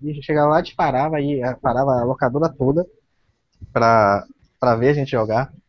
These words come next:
Tinha uns gaiatos até que se metia a querer desafiar. Eu tomava pau também. E no fliperama,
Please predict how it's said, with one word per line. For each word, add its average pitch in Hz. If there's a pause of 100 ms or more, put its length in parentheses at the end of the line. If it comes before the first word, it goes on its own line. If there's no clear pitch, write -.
(360)
Tinha 147
uns 170
gaiatos 156
até 175
que 147 (680)
se -
metia 135
a -
querer 120
desafiar. 127 (720)
Eu -
tomava 120
pau 117
também. 107 (1160)
E 147
no 208
fliperama, 226